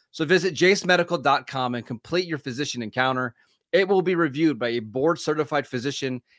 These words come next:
and your medications will be dispensed by a licensed pharmacy at a fraction of the regular cost.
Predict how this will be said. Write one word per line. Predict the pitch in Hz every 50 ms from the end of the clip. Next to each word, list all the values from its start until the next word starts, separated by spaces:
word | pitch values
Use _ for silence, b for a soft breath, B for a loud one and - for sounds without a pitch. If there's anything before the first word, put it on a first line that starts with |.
| _ - -
and | 127 127
your | 127 123
medications | 123 139 147 160 151 - 156 156 139 - 139 127
will | 117 127 123
be | 117 131
dispensed | 113 101 - - - 147 143 131 -
by | - 131
a | 120 107 127 131
licensed | 113 120 123 131 147 143 - - 147 - -
pharmacy | - 131 131 127 120 110 - 131 131 127 120 - b b b b b b b -
at | 143 147 143
a | 147 131
fraction | - - - - - 160 160 160 160 - - 165 156 -
of | 143 123
the | 110 117
regular | 101 117 120 107 107 104 104 101
cost. | - - 131 131 131 127 123 - - _